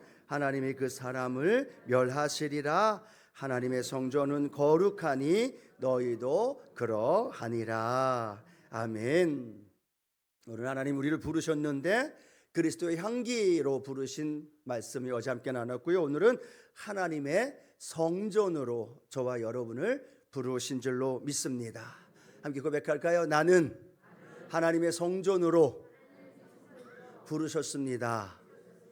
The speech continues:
믿으시면 아멘 할까요? 예, 저와 여러분을 하나님이 무엇으로 부르셨다고요? 하나님의 성전으로 부르셨다. 오늘 본문을 통하여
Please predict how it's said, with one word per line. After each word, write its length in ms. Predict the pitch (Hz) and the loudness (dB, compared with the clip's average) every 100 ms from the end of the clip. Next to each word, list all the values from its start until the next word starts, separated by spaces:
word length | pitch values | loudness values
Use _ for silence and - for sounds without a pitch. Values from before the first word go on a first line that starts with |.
| - - - - | -20 -20 -20 -12
믿으시면 520 | - 143 147 151 151 139 | -6 -4 -2 0 2 2
아멘 260 | 143 151 | 2 2
할까요? 500 | 151 147 170 214 233 - - - - - | 2 2 4 4 2 -8 -20 -20 -16 0
예, 360 | 185 214 170 147 | 4 4 2 -2
저와 260 | 160 156 | -2 0
여러분을 340 | 151 156 160 165 | 0 -2 -2 -2
하나님이 560 | 165 170 185 247 302 - _ _ _ | 0 0 0 -2 -4 -10 _ _ _
무엇으로 480 | 147 165 170 175 165 | 2 2 4 2 0
부르셨다고요? 880 | 156 156 160 156 170 160 202 240 - - _ _ | 0 0 0 2 0 4 4 4 -2 -20 _ _
하나님의 840 | - 123 120 120 131 202 247 - - | -12 -6 -4 -2 4 4 4 -6 -18
성전으로 1700 | - - 139 139 139 127 165 202 165 147 135 135 123 151 254 - - _ | -16 -8 -6 -4 -6 2 6 8 6 0 -4 -4 -2 0 -2 -4 -16 _
부르셨다. 920 | 143 135 139 127 - 135 135 127 123 | -8 -6 -6 -6 -4 -2 0 0 -2
오늘 220 | 131 151 | 0 0
본문을 400 | 156 160 196 185 | 0 0 2 2
통하여 480 | 165 160 143 156 | 2 0 2 2